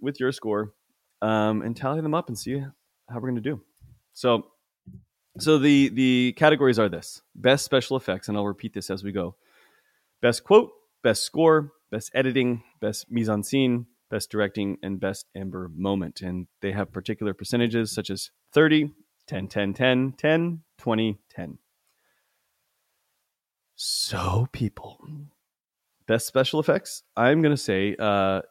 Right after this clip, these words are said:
primarily because, and you don't have to explain each one of these, I love the special effects of, and not necessarily just, more of the idea of the special effects. So I, I gave The Boy and the Heron an eighty-five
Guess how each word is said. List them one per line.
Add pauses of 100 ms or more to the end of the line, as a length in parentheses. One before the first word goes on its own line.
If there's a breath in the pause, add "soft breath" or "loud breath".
(800)
primarily
because,
and
you
don't
have
to
explain
each
one
of
these, (600)
I
love
the
special
effects
of,
and
not
necessarily
just, (1160)
more
of
the
idea
of
the
special
effects.
So
I,
I
gave (1400)
The
Boy
and
the
Heron
an
eighty-five